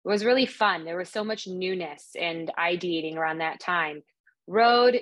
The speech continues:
you know, all of that through twenty eighteen when it seemed like for the first time in the Ethereum space, we were really on top of the world. Great token price, Consensus got very big, lots of smart, curious people.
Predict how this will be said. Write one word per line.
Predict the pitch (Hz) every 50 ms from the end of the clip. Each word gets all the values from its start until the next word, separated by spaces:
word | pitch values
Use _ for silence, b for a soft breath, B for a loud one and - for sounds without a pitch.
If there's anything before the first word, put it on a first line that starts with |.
| - _ -
you | 220 220
know, | 214 202 196 190 190 190 180 - _ -
all | 185 202 214 214
of | 220 214 180
that | 214 202 202 196 - - -
through | 208 202
twenty | - - 214 202 196 196 - -
eighteen | 208 214 - - - - 220 214 208 208 202
when | 196 190
it | 185 - _
seemed | - - 208 196 196 185
like | 196 190 185 185
for | - - 190
the | 185 180 _
first | - 196 196 185 - - -
time | - 196 190 185 180 180 180 180 180 175 _ _ _ _ _ _ _ -
in | 185 190
the | 190 190 185 185 -
Ethereum | 247 269 302 302 269 226 196 190
space, | - - - 185 175 170 - -
we | 190 190
were | 196 190 185
really | 185 196 190 196 190
on | 185 180 175 175
top | - - 175 165 - -
of | 165
the | 165
world. | 156 147 160 160 156 147 143 143 139 _ _ b b b b b -
Great | - 185 180 180 -
token | - 254 254 240 247 233 226
price, | 220 - 220 214 196 196 190 190 185 - -
Consensus | - - 196 175 - 190 180 180 175 180 170 - -
got | 180 165 165 - -
very | 175 165 165 160 160 - _ -
big, | 269 262 247 240 233 226 214 220 214 B B B B B _ -
lots | 185 202 202 208 202 - -
of | 196 175 -
smart, | - - - 196 190 185 185 185 - - -
curious | - - 185 180 180 170 170 170 170 - -
people. | - 269 269 254 - 240 226 220 220 214 214 208